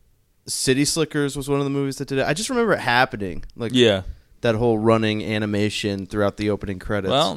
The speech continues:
Speaker 2: that kind of is a trend, just like having in-, weird inventions in
Speaker 1: Oh,
Speaker 2: the
Speaker 1: yeah.
Speaker 2: house. <laughs> This movie was very much a product of its time.
Speaker 1: Absolutely.
Speaker 2: Um, so eventually they're able to, like, grab onto the family dog.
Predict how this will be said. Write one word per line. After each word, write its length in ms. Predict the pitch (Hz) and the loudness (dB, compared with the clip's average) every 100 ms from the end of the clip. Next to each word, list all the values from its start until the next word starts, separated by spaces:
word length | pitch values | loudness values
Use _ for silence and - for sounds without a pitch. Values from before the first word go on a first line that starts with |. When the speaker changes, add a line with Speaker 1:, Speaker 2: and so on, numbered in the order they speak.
| 135 | -2
Speaker 2:
that 320 | 131 151 - | -2 -2 -6
kind 220 | - 131 | -4 -2
of 120 | 139 135 | -2 -2
is 120 | 131 | -4
a 60 | 135 | -4
trend, 440 | - 127 131 135 | -4 -2 -2 -4
just 200 | 127 - | -4 -2
like 140 | 123 | -2
having 340 | 117 117 120 120 | -2 -4 -4 -8
in-, 140 | 120 - - | -10 -12 -6
weird 280 | 117 123 | -2 0
inventions 540 | 127 123 127 139 98 95 | 0 -2 -2 -4 -8 -2
in 60 | |
Speaker 1:
Oh, 60 | 131 | 2
Speaker 2:
the 60 | 196 | 4
Speaker 1:
yeah. 80 | 107 | 4
Speaker 2:
house. 300 | 101 - - | -2 -8 -10
<laughs> 60 | - - - - - 160 - | -4 -4 -4 -12 -10 -12 -8
This 260 | 135 - | -4 -2
movie 260 | 123 123 127 | 0 -2 -2
was 220 | 120 120 | -2 -2
very 220 | 117 117 | 0 0
much 180 | 117 117 | 0 -4
a 60 | - | -2
product 400 | 117 113 117 120 | 2 4 4 0
of 100 | 117 | -4
its 140 | 113 | -6
time. 380 | - 110 135 101 | -6 -6 -6 -6
Speaker 1:
Absolutely. 600 | 113 123 147 165 104 110 - - - - - - _ _ - | -8 -6 -4 -2 -2 -4 -8 -20 -20 -20 -20 -20 _ _ 2
Speaker 2:
Um, 560 | 135 143 147 143 139 - - | 6 6 6 4 -2 -12 -6
so 160 | - 175 | 2 2
eventually 840 | 165 226 - 208 165 156 139 - 156 | 2 0 2 4 4 4 0 -4 0
they're 220 | 139 135 | 4 6
able 220 | 131 131 | 6 4
to, 80 | 123 | 4
like, 260 | 120 113 | 4 2
grab 340 | 110 110 110 113 | 0 4 4 4
onto 360 | 113 113 113 | 2 0 -2
the 100 | 107 | -8
family 400 | 101 117 110 104 | -4 -2 -2 -2
dog. 300 | 95 117 104 | 2 4 4